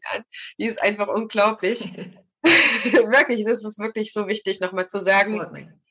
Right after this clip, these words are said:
Speaker 1: Alle Informationen und den Kontakt zu Evelyn findest du, liebe Zuhörerinnen, liebe Zuhörer, natürlich wie immer in den Shownotes und traditionsmäßig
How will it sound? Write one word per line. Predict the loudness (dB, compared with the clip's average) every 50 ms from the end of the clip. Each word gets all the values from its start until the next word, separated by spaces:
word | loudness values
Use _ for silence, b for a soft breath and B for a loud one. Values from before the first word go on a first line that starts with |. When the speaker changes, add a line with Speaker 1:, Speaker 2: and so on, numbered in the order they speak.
| _ 4
Speaker 1:
Alle | 6 6 6 6 4 4
Informationen | 2 0 0 0 2 2 0 0 0 2 4 6 6 4 4
und | 2 -2 -2
den | -2 -2 -2
Kontakt | -4 -4 -2 2 4 4 4 2 0
zu | -4 -4 0
Evelyn | 0 0 0 0 0 0 0 0
findest | 0 0 2 2 2 0 0 -4
du, | -2 0 0 2
liebe | 2 2 2 0 0 -2
Zuhörerinnen, | -2 0 0 4 4 4 4 2 0
liebe | 0 0 -2 -2
Zuhörer, | -2 0 2 6 6 6 8 6 6
natürlich | 4 4 2 0 0 -2 -2 -2 -2 -2
wie | -2 0
immer | 0 2 2 2
in | 2
den | 2 0 0 0
Shownotes | 0 2 4 6 6 6 6 6 4 2 0 -4 -8 -6
und | -6 -6 -4 -6 -6 -4
traditionsmäßig | 0 0 2 2 0 -4 -4 -2 0 2 2 2 0 -2 0 0 0 0 0 -4 -6